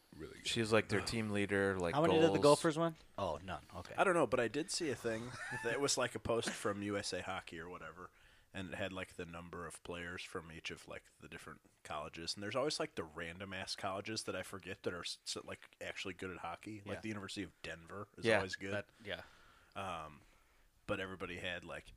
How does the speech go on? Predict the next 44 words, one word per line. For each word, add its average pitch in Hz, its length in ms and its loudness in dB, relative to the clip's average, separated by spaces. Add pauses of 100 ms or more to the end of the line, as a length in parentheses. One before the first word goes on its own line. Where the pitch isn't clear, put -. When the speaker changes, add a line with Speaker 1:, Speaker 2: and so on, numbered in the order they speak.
(520)
Speaker 4:
two, 92 680 -6
one, 87 760 -6 (260)
you 90 100 -8
know, 85 180 -6
Wisconsin, 90 520 -6
I 90 60 -8
think, 90 180 -10
had 85 160 -6
five - 260 -4
or - 60 -6
six, - 360 -4
and 87 140 -10
Minnesota 90 320 -6
had, 98 160 -6
like, 73 120 -10 (100)
ten. 80 240 -8 (120)
And 85 80 -12
I 87 80 -8
was - 140 -6
like, 69 320 -10
"At 107 80 -8
least 175 380 -6
they're 131 120 -6
good 123 200 -6
at - 160 -6
something." - 680 -2 (120)
Speaker 3:
<laughs> - 260 -4 (380)
Yeah. 135 120 -6 (160)
Speaker 4:
<laughs> - 220 -14
That's - 300 -2
it. - 120 -12
Speaker 2:
And 113 240 2
they 104 80 0
got 98 160 4
Gable 90 280 0
Steveson. - 400 -4 (200)
Speaker 4:
And 101 440 -10
Gable, - 440 -12 (220)
that - 240 -10
guy. - 280 -12 (160)
Look 254 120 -10
at - 140 -2
you 107 160 0
admitting 92 440 -4